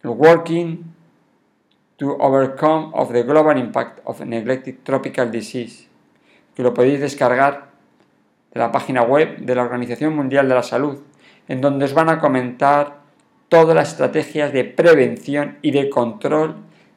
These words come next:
de todas las enfermedades olvidadas, y en este caso de la treponematosis endémica. Como conclusión,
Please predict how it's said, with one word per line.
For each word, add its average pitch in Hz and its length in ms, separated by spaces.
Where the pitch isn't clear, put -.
de 110 120
todas 156 180
las 156 120
enfermedades 127 520
olvidadas, 123 800
y 123 80
en 117 60
este 117 200
caso 131 480
de 127 160
la 123 140
treponematosis 113 1080
endémica. 104 680
Como 151 240
conclusión, 156 760